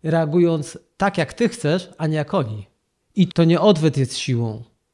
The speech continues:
Siła jest kontrolą nad sobą. Zmierzając do końca, kolejna myśl. Okazuj szacunek tym, którzy pytają się ciebie o różne rzeczy,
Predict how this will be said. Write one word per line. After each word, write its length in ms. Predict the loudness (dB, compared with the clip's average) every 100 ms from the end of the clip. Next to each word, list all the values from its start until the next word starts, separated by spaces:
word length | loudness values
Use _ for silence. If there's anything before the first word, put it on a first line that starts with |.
| _ _
Siła 380 | -2 2 4 6
jest 400 | 4 2 -4 _
kontrolą 520 | 0 0 2 4 6
nad 160 | 4 -2
sobą. 500 | 0 0 2 -4 -6 -14 _ _ _ _ -6
Zmierzając 500 | 0 2 4 4 4
do 100 | 2
końca, 500 | 4 2 4 2 2 -6 _ _ _ _ _ _ _
kolejna 440 | 0 2 2 2 2
myśl. 400 | 2 0 -2 -12 -20 _
Okazuj 360 | -4 0 0 0
szacunek 460 | -2 -2 0 -2
tym, 460 | 0 0 2 -2 -8 -12 _
którzy 500 | -8 -4 0 0 -2
pytają 920 | -2 -6 -2 0 2 2 0 -2 -4 -8
się 240 | -6 -6
ciebie 600 | -2 -2 0 0 0 -2 -8 _ _ _ _ -8
o 140 | 0
różne 420 | 4 6 6 2
rzeczy, 440 | 0 -4 -6 -8